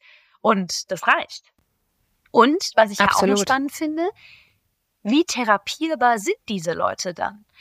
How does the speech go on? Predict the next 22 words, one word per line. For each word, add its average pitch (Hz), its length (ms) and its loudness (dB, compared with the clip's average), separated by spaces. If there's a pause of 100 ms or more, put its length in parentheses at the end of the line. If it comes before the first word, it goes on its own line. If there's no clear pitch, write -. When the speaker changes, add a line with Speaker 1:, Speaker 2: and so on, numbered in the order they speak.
(100)
Speaker 1:
Also 247 220 0
wenn 311 160 4
sie 302 120 2
eh 170 200 4
Speaker 2:
Mhm. 165 40 4
Speaker 1:
schon 247 260 0
in 233 160 -6
dieser 247 260 -4
Psychose 311 640 -4
stecken - 540 -4 (320)
und 214 260 -4
denken, 262 460 -2 (600)
„Mir 233 180 0
wird 269 140 2
gleich 240 180 0
ein 226 140 -8
Chip - 260 -4
implantiert, 180 1000 -2 (580)
weil 220 800 0 (180)
ich - 300 -2
überwacht 202 540 2
werde“, 175 480 -2